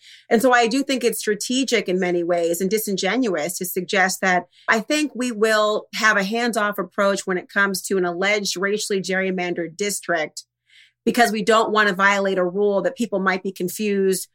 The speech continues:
mm, about four or five months down the road when there's ample time to correct the issue. That to me reads disingenuously, which of course is what members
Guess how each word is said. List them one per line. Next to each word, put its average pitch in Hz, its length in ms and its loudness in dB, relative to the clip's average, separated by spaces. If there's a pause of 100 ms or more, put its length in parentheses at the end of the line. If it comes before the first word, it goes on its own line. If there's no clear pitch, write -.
(240)
mm, 381 240 6
about 311 320 4
four 269 160 4
or 247 60 4
five 220 300 2
months 208 240 0
down 190 200 4
the 180 60 -2
road 196 200 0
when 196 80 -2
there's 190 180 -4
ample 196 260 -4
time 180 260 0
to 180 120 -8
correct 170 320 -2
the 247 140 0
issue. 170 440 -2 (320)
That 269 220 4
to 262 100 -4
me 233 160 0
reads 202 380 -2
disingenuously, 180 760 -2
which 170 140 -6
of 185 80 -8
course 202 280 0
is 180 60 -8
what 185 340 0
members 185 480 0